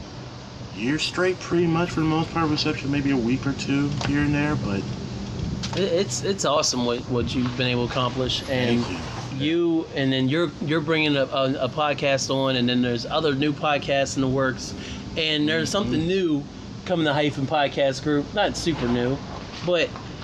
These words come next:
Speaker 2: we're actually planning stuff and, like,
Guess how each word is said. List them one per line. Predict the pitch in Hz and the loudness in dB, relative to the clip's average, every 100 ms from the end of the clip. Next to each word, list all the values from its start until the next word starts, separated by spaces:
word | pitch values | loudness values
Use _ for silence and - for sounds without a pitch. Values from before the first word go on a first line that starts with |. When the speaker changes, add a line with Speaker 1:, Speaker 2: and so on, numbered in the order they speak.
| - 147 | -10 -2
Speaker 2:
we're | 185 | 0
actually | 196 208 185 156 | 2 0 0 -2
planning | - 175 190 180 135 127 131 - - - | -2 0 2 2 2 0 -2 -10 -12 -8
stuff | - - 147 131 131 | -6 0 2 2 -2
and, | 131 147 147 | -2 0 2
like, | 143 | 0